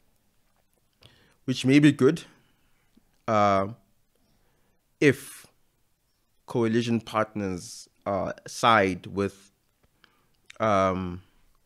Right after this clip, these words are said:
with Herman Mashaba, right? Most likely the D A would want people to side with the D A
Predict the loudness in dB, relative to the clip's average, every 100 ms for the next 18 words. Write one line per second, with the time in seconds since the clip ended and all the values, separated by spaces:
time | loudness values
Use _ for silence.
0 | _ _ _ -20 -20 -20 _ _ _ _
1 | -6 -6 -2 -2 -2 -4 -8 -10 -10 -14
2 | -20 _ _ -20 _ _ _ _ -14 -6
3 | -6 -6 -12 _ _ _ _ _ _ _
4 | _ _ _ _ _ _ _ _ _ _
5 | -20 -20 -20 -20 -20 _ _ _ -4 -2
6 | 2 6 6 4 0 -2 -2 2 2 4
7 | 0 0 0 0 -4 -10 -16 -20 _ _
8 | _ -6 -4 -6 -6 -2 0 0 -2 -10
9 | -14 -12 -14 -12 -10 -8 -10